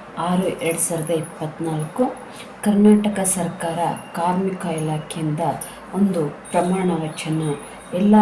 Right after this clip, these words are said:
ಶಾಲಾ ಕಾಲೇಜುಗಳಲ್ಲಿ ಪ್ರಮಾಣ ವಚನ ವಾಚನ ಮಾಡಲು ಆದೇಶ ಆಗಿರುತ್ತದೆ. ಅದು ಏನಂತಂದರೆ, ಆ ಪ್ರಮಾಣ ವಚನ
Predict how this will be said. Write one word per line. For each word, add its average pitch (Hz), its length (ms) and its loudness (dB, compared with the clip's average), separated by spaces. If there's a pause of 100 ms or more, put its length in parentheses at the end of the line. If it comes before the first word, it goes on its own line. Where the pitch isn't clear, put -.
ಶಾಲಾ 170 420 0
ಕಾಲೇಜುಗಳಲ್ಲಿ 156 1120 -2 (1200)
ಪ್ರಮಾಣ 208 400 8
ವಚನ 175 420 -2 (340)
ವಾಚನ 180 380 -4
ಮಾಡಲು 156 800 -4
ಆದೇಶ 160 460 -4
ಆಗಿರುತ್ತದೆ. 151 680 -4 (600)
ಅದು 208 180 2
ಏನಂತಂದರೆ, 165 1120 0 (420)
ಆ 220 100 2
ಪ್ರಮಾಣ 165 460 -2
ವಚನ 151 520 -2